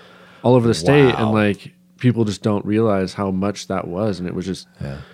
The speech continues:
Speaker 1: it's not a secure way to do business. It's difficult to keep cash, track of cash, you know?
Speaker 2: Mm-hmm. Mm-hmm.
Speaker 1: So this company called PayQuick, you would have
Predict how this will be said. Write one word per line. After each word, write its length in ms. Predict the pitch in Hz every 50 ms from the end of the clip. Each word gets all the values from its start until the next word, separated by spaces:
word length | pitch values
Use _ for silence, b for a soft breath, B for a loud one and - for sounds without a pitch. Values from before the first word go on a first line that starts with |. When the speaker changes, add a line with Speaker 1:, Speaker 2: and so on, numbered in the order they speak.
| B B B B
Speaker 1:
it's 160 | - - -
not 160 | 110 110 113
a 40 | 107
secure 480 | - - 95 - - - 110 107 101 98
way 120 | 98 95
to 100 | 95 95
do 180 | 87 101 104 95
business. 600 | - - 98 117 113 101 85 78 80 - - -
It's 180 | - - - _ _ _ _ _ _ - - - - -
difficult 460 | - 107 107 - 135 117 - 95 85 -
to 60 | -
keep 200 | - - 90 - -
cash, 320 | 87 78 78 82 - - _ _ _ _ _ _ _ _ _ _
track 280 | - - 101 90 85 -
of 120 | 82 -
cash, 480 | - - 85 - - - - - - -
you 80 | - 85
know? 300 | 80 78 85 95 - - B B B B
Speaker 2:
Mm-hmm. 40 | B 73
Mm-hmm. 100 | 80 87 92 B B B B _ _ _ _
Speaker 1:
So 220 | - - 117 101 92
this 180 | 85 - - _ _ _
company 300 | - 113 101 98 101 92
called 280 | - 98 90 82 - -
PayQuick, 560 | 117 131 143 147 - - 90 85 92 95 - _ _ _ _ _ _ _ _ _ _ _ _ _ _ _ _ _ _ _ - -
you 160 | - 92 98 107
would 100 | 107 101
have 400 | 101 101 104 98 92 - -